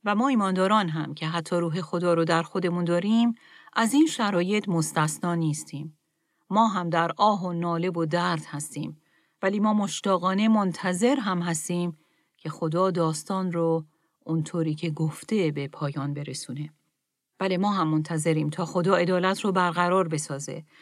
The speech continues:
داوری و نجات خودش رو در زمین به اجرا بگذاره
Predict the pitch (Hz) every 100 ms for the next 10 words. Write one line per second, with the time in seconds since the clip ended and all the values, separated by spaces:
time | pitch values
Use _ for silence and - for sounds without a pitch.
0 | - - 185 185 180 185 214 202 180 208
1 | 214 196 202 202 190 185 180 180 180 202
2 | 190 - 170 156 190 196 175 156 156 143
3 | 147